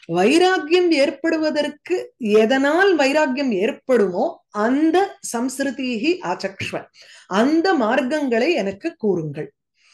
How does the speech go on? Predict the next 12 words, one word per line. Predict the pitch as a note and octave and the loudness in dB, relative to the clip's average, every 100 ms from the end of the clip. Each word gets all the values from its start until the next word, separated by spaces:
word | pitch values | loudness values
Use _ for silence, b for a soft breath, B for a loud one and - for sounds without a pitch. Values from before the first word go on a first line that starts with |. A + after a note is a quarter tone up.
| b b b b b | b b b b b
சரி, | A#3+ D#4+ | -2 0
அவிராகோ | F3+ F#3+ G3 B3 B3 D#4 F4 | 2 2 4 4 2 2 2
ஏன | A3 A3 D4+ | 2 2 0
புருஷா | B3 A3+ B3 B3+ F#3+ F3 A#3 E4+ - | -2 -4 -2 -2 -2 -4 -4 -8 -10
பகவன் | D#3+ G3+ A#3+ C#4 E4+ - | -4 0 0 -2 -4 -4
சர்வதோ | G3+ G#3+ B3+ C4+ B3+ C#3+ | -4 -2 -2 -2 -2 -4
பவேத் | F3+ A#3+ A#3 F#3+ E3 - b b b - | -2 -2 -2 -4 -6 -8 b b b -4
ஆசக்ஷ்வ | G3 C#4+ E4+ E4 - C#4+ C4 F4 G#3 | 0 0 0 -4 -4 0 0 0 -4
ஜீவலோகஸ்ய | F3+ C#4 D#4+ D#4 D4+ C#4+ A#3+ - G3 C4+ - | -4 0 2 2 0 0 -4 -2 -2 -2 -6
விவிதாக | G3 A3 C#4+ B3 A3 B3 A3+ F#3 B3+ F4 G3+ | -6 -2 -2 0 0 0 -2 -2 -4 -4 -4
மம | G3 G3+ B3 F#4+ - - | -2 0 -2 -4 -10 -6
சம்ஸ்ருதிஹி | A#3 C4+ C4+ B3+ B3 F#3+ E3 D4+ | -4 -4 -4 -6 -6 -6 -6 -8